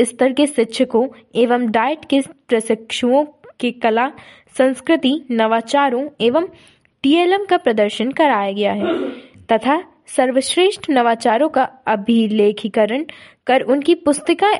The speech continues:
एवं digital diary तैयार की गई। महोत्सव कार्यक्रम का प्रारंभ डाइट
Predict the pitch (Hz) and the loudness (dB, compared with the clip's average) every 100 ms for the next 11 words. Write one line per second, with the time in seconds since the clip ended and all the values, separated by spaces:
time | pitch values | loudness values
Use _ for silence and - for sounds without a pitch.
0 | - 254 285 247 233 233 277 330 262 208 | 0 2 2 2 0 0 2 2 2 0
1 | 214 214 262 - 311 311 220 220 214 208 | -2 -4 -6 0 2 2 0 -4 -8 -4
2 | 202 208 208 _ _ _ _ _ _ _ | -2 -4 -10 _ _ _ _ _ _ _
3 | - 247 240 226 240 220 226 220 214 226 | -4 0 0 0 -2 -2 -2 -2 -2 -4
4 | 220 214 208 220 233 226 262 - - - | -2 -2 0 -2 -2 -4 -6 -10 -20 -20
5 | _ 247 294 403 | _ 0 0 -2